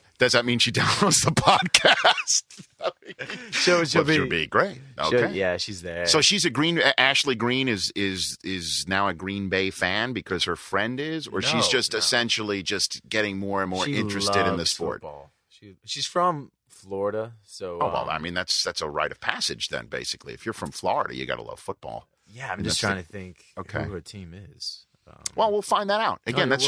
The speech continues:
Speaker 1: just
Speaker 2: we
Speaker 1: a,
Speaker 2: will
Speaker 1: it's,
Speaker 2: find that out.
Speaker 1: it's, again, it's, it's, it's a fact-finding mission as well.
Speaker 2: Mm-hmm.
Speaker 1: Can we make this happen? Let's do
Speaker 2: For
Speaker 1: that.
Speaker 2: sure.
Speaker 1: Let's do that. Okay, let's do it. Let's do that. Uh, one last thing for you. I want to talk about the Saint Bernard Project before I let you go,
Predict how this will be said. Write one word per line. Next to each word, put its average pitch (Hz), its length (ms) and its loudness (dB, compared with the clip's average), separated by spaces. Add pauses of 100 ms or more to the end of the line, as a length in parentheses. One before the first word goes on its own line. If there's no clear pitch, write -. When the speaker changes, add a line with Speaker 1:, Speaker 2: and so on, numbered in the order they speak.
Speaker 1:
just - 100 -2
Speaker 2:
we 170 80 4
Speaker 1:
a, 160 60 2
Speaker 2:
will 156 100 4
Speaker 1:
it's, - 120 0
Speaker 2:
find 90 120 -2
that - 140 -10
out. - 60 -6
Speaker 1:
it's, 160 140 2
again, 160 260 0
it's, 90 200 -2
it's, - 320 0
it's 104 220 -2
a 104 60 0
fact-finding 67 680 -2
mission 58 380 -6 (480)
as 80 120 -10
well. 120 240 -6 (220)
Speaker 2:
Mm-hmm. 120 300 -16
Speaker 1:
Can 135 160 -2
we 151 100 -2
make 170 220 -6
this 160 180 -4
happen? 160 400 -10 (280)
Let's - 200 -8
do 185 120 -12
Speaker 2:
For - 60 -6
Speaker 1:
that. 85 80 -4
Speaker 2:
sure. 139 220 -8 (280)
Speaker 1:
Let's - 200 -10
do 110 140 -8
that. 80 200 -8 (160)
Okay, 135 280 -6 (200)
let's 117 200 -2
do 156 140 -4
it. 82 120 -10 (480)
Let's 123 140 0
do 147 120 0
that. 85 220 2
Uh, 104 240 8
one 131 200 2
last 143 240 2
thing 95 140 2
for 69 220 -2
you. 69 60 2
I - 20 2
want 92 200 0
to - 80 -6
talk 95 180 2
about 78 180 0
the - 80 -8
Saint 82 240 -2
Bernard 73 320 -2
Project 67 420 -2
before 71 260 -6
I 65 40 -2
let 67 180 -4
you 69 60 -6
go, 62 300 -4